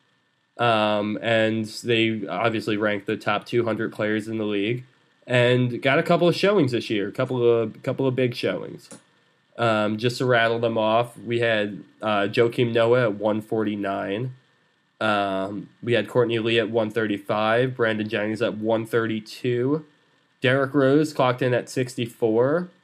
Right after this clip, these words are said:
Kristaps, um, came in at thirty-three, and Melo right above him at thirty-one.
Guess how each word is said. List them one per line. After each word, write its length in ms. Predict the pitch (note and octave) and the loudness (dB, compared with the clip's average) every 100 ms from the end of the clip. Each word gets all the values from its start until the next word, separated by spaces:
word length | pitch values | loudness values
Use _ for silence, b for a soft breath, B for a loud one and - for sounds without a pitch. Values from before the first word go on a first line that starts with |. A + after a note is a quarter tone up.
| _ _ _ _ _ - | _ _ _ _ _ -20
Kristaps, 1080 | - E3+ E3 - D#3+ C#3 C3+ B2+ - - - | -2 0 0 2 4 6 4 2 -8 -16 -4
um, 640 | A2+ A2+ G#2+ G#2 G#2 G#2 | 2 2 2 0 -2 -4
came 260 | F#2 B2+ A#2 | -4 0 2
in 100 | A#2 | 2
at 220 | A2 G2 | 0 0
thirty-three, 920 | B2 A#2+ A#2 A2+ A#2+ A2+ A#2+ C3 D#3 - | 2 2 2 -4 -2 0 0 0 -2 -2
and 240 | A2 A2 | -4 0
Melo 340 | A2+ A#2+ B2 A#2+ | 2 4 4 4
right 220 | A#2 A2+ | 4 2
above 380 | A2 A2 G#2 G2 | 0 0 0 -2
him 180 | G#2 | -4
at 160 | G2 F#2 - | -6 -10 -6
thirty-one. 840 | A2 G2+ G#2+ G2 G2 G2+ C#2+ C2 | -4 -2 -4 -4 -6 -6 -8 -12